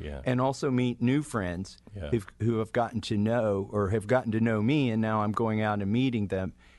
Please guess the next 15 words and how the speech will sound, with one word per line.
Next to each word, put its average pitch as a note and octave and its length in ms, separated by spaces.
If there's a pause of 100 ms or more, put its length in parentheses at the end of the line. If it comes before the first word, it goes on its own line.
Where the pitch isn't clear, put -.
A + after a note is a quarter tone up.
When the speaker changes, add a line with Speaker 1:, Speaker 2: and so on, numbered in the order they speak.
(180)
Speaker 2:
and A#2 300
I'm, G#2 240
I'm G#2+ 240 (180)
finding B2+ 380
out G#2+ 180
how A#2 200
important A2+ 520
it G#2+ 120
is G2+ 400
to - 160
some C#3 240
people A2 320
that G2+ 120
I'm F#2+ 180
here. F#2 360